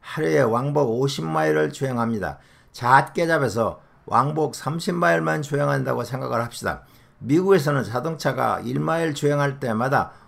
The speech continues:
오십 센트 이상 소요된다고 합니다. 이는 자동차의 가치 하락치와 연료비,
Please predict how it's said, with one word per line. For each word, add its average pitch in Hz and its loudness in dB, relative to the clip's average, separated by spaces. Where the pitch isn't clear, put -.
오십 151 -2
센트 156 -6
이상 147 -4
소요된다고 139 0
합니다. 107 -2
이는 139 -2
자동차의 143 -2
가치 135 -6
하락치와 139 0
연료비, 143 2